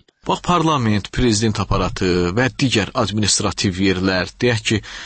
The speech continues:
siz ora dəvət eləyirlər, gedirsiniz, mükafatlar verirlər. Əlbəttə ki, olduğunuz məkan haqqında ürəyinizdən müəyyən sözlər keçir və onlar sonra şeirə çevrilirlər. Amma bir təhlükə də var da. Məsələn, bəzi adamlar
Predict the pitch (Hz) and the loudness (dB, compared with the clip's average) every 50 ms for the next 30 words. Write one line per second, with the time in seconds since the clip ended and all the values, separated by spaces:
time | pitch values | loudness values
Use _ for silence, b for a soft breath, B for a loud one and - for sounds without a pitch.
0 | B B B - - 120 117 120 113 110 98 - 107 101 95 95 95 - - 101 | B B B 0 0 2 4 4 2 2 2 0 0 0 0 0 0 0 0 -2
1 | 90 92 92 87 87 90 90 - - - 101 87 101 90 - - 92 92 90 90 | 0 0 0 0 0 -2 -2 -2 0 0 0 0 2 0 0 0 0 -2 -2 -2
2 | 82 - 101 92 - 120 104 - 104 95 - 101 98 95 85 87 90 87 90 87 | -4 -4 -4 -2 -2 -2 0 -2 -2 -2 -2 -2 -2 0 0 -2 -2 -2 -2 -2
3 | 90 90 85 80 - - - 131 135 147 147 - - 110 - - 131 - B B | -2 -2 -2 -2 -4 -4 -2 -2 0 0 -2 -2 -2 -2 -2 -2 -4 -4 B B
4 | B B B B 139 135 131 123 123 131 123 131 135 143 139 123 - - - 120 | B B B B 0 2 2 2 2 2 2 2 2 2 0 0 -4 -6 -4 -2
5 | 117 107 - 135 127 113 104 110 - - _ - - 101 101 101 117 120 123 113 | -2 0 0 0 0 0 0 -2 -4 -6 _ -6 -6 -4 0 2 2 2 4 2
6 | 113 107 107 104 104 98 - - 113 110 107 104 101 101 104 107 98 - - 101 | 2 2 2 2 0 0 0 0 2 2 2 2 2 2 2 2 2 2 0 0
7 | 95 90 98 101 92 - - 95 - - - 90 90 92 107 110 110 113 120 107 | 0 0 0 0 0 0 0 0 0 0 -2 -2 0 0 2 2 2 2 0 0
8 | - 110 107 110 104 - - - - 120 107 101 98 98 98 92 - 90 90 87 | 0 2 2 2 2 2 0 0 0 0 2 2 2 2 2 0 0 -2 -2 -4
9 | - 92 92 90 92 92 90 85 - - - B B B B B - - - 147 | -4 -4 -4 -4 -2 -2 -2 -4 -4 -6 -12 B B B B B -10 -4 -2 0
10 | 170 185 180 208 170 - 143 110 98 95 - - 98 92 92 92 92 95 95 127 | 0 0 0 0 0 0 0 0 0 0 -2 -2 0 0 0 0 0 0 0 0
11 | 143 147 131 - 131 110 107 107 - 151 160 165 147 135 131 117 120 113 110 113 | 0 0 0 0 0 0 -2 -2 0 0 0 2 2 0 0 0 0 0 0 0
12 | 123 135 151 | 0 0 0